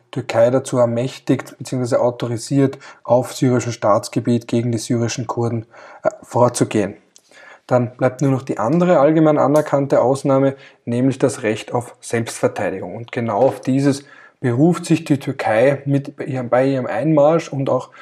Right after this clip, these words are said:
hinsichtlich der Errichtung einer Sicherheitszone. Sie gibt an, dass eben die terroristische Bedrohung, die von der P K K, also den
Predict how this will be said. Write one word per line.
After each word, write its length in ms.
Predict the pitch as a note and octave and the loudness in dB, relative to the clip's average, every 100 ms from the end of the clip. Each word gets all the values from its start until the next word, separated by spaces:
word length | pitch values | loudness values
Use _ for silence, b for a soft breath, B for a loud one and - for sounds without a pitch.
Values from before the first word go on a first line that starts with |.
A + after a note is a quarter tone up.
| B B | B B
hinsichtlich 480 | - C3+ C3+ C#3 A#2+ | -2 0 0 -2 -2
der 140 | C3 | 0
Errichtung 480 | A#2+ B2 - C3+ B2 B B | 0 -2 0 0 -2 B B
einer 360 | - B2 A#2+ - - | 0 2 2 0 -8
Sicherheitszone. 1000 | - C3+ C#3 A2+ A2+ - - A2 G2 - | 0 2 2 0 -2 -8 -4 -4 -4 -8
Sie 160 | - | -10
gibt 320 | A2 A#2+ - | -6 -6 -2
an, 360 | G#2+ C3 E3 D#3+ B B - | 2 4 4 0 B B -4
dass 220 | C3+ C#3 | -2 0
eben 180 | C#3 C#3 | 0 0
die 140 | C3+ | -2
terroristische 720 | - B2+ B2+ C#3+ D#3 - - | -2 -2 2 0 0 -6 -4
Bedrohung, 580 | B2+ B2+ C3 B2 D3 D#3 | -6 -4 -4 0 0 0
die 100 | C#3 | -4
von 200 | B2+ B2+ | -4 -4
der 180 | B2 A2+ b b b - | -4 -6 b b b -12
P 220 | - D3 | 0 0
K 180 | D#3 F#3 | 2 -2
K, 360 | F#3 D#3+ F3+ E3+ | 0 0 2 2
also 200 | C3+ C3 | 0 -4
den 220 | B2 | -8